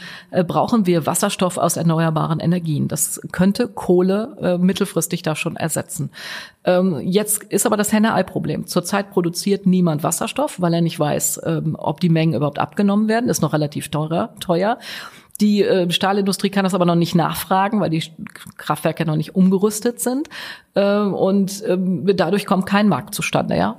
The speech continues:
Also wir kriegen einfach die Mengen gar nicht. Da sieht man, finde ich, jedenfalls für mich beispielhaft, dass wir Staat brauchen, dass der Staat jetzt einen Anreiz geben muss, dass wir das,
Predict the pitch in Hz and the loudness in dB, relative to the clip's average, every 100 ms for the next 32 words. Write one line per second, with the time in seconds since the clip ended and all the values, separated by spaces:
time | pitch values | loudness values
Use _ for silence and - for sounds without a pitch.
0 | 226 175 165 165 170 - - 180 165 - | -4 -2 0 0 -2 -6 0 2 2 0
1 | 165 165 151 123 143 139 135 147 - - | 2 2 2 2 0 0 -2 -4 -8 -14
2 | - - - _ - _ - 165 214 180 | -14 -16 -20 _ -20 _ 0 2 2 2
3 | 208 233 254 262 269 - 226 190 - 135 | 0 2 0 0 -4 0 2 2 -2 -6
4 | - 180 175 - - 185 262 - 151 - | 0 0 0 -2 2 2 2 0 0 0
5 | 151 143 - - 160 - 208 - - - | -2 -4 -4 -4 -4 -2 -2 -4 -4 -4
6 | - - 320 - - 143 135 - 156 170 | -2 -2 -2 -4 -8 -4 -2 -2 -4 -2
7 | 175 180 202 196 - 185 - - - 214 | -2 0 2 2 2 2 0 -2 -2 -4
8 | 220 - 208 - 269 294 294 - 180 165 | -4 -2 0 2 0 0 -2 -2 0 2
9 | 156 151 - 170 - 180 - | 0 0 -2 -2 -2 -2 -4